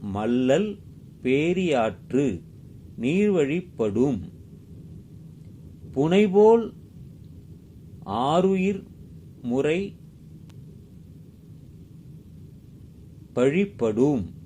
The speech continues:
என்பது திறவோர் காட்சியில் தெளிந்ததனம்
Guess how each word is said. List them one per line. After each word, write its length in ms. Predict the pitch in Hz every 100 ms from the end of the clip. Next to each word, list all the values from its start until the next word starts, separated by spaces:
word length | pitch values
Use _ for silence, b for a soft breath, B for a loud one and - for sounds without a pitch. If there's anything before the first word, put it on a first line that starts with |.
| - -
என்பது 800 | 123 131 131 104 95 127 185 185 - - - - -
திறவோர் 640 | 127 147 185 196 202 196
காட்சியில் 840 | - 127 120 - 127 123 151 180 - -
தெளிந்ததனம் 1300 | 123 123 165 170 170 156 135 117 104 104 127 123 85